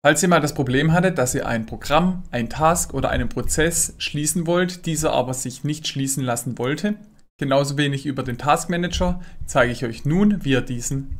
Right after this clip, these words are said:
beenden könnt. Als erstes lassen wir uns alle Tasks, die aktuell laufen, anzeigen. Das geht ganz einfach mit Task List. Nun bekommt ihr eine Liste mit allen Anwendungen, die aktuell laufen. Wenn ihr nun einen Task schließen möchtet, gebt ihr Folgendes ein.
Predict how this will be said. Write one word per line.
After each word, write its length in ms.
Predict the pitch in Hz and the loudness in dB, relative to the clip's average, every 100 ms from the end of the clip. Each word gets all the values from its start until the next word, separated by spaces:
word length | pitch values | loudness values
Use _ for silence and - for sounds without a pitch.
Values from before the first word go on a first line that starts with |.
| - | -4
beenden 440 | 165 - - 156 | -2 0 0 -2
könnt. 340 | - 120 - - - _ - | -4 -8 -8 -16 -20 _ -6
Als 180 | 127 - | -4 0
erstes 440 | 165 208 - 208 | 4 4 2 -2
lassen 280 | 165 156 156 | 0 2 0
wir 80 | 131 | 0
uns 180 | 123 - | -4 0
alle 220 | 147 147 | 0 0
Tasks, 440 | 143 143 180 - | 2 2 2 -2
die 100 | 135 | -2
aktuell 320 | 120 - 131 | -2 -2 -2
laufen, 340 | 113 117 123 120 | 2 0 0 -4
anzeigen. 680 | 120 117 - 110 110 123 - | -4 -4 -4 -6 -6 -10 -2
Das 200 | 170 185 | 0 0
geht 140 | 185 165 | -4 -4
ganz 180 | 120 | -2
einfach 220 | 143 135 131 | 0 0 -2
mit 280 | 117 - | -6 -10
Task 500 | - 143 165 - - - - - | -2 2 2 0 -6 -12 -20 -4
List. 380 | 131 - - - - - - - - - - - 180 | -4 -4 -8 -10 -8 -8 -8 -12 -16 -16 -16 -6 0
Nun 120 | 214 | 0
bekommt 320 | 220 160 135 | 2 2 2
ihr 40 | |
eine 140 | 123 120 | 0 2
Liste 340 | 151 196 - | 0 -2 -2
mit 240 | 135 - - | -4 -4 0
allen 240 | 180 170 | 2 2
Anwendungen, 800 | 127 147 151 151 151 156 151 156 - - | 0 2 0 0 -2 -4 -4 -8 -18 -4
die 120 | 147 | 0
aktuell 360 | - - 147 147 | 0 -2 -2 0
laufen. 440 | - - - 123 - - - _ | 0 -4 -8 -12 -12 -20 -20 _
Wenn 120 | 165 196 | 0 4
ihr 60 | |
nun 340 | 175 147 143 - | 4 2 -2 -4
einen 300 | 135 127 127 | -2 -2 -4
Task 420 | 139 117 117 - - | -2 -2 -2 -8 -12
schließen 400 | - 131 117 120 | -6 -6 -4 -4
möchtet, 480 | 123 127 202 208 - - | -4 -2 -4 -4 -10 -4
gebt 180 | 147 139 | -4 -2
ihr 60 | |
Folgendes 500 | - 135 139 165 170 | 0 2 2 2 0
ein. 340 | - - 120 | 0 -2 -2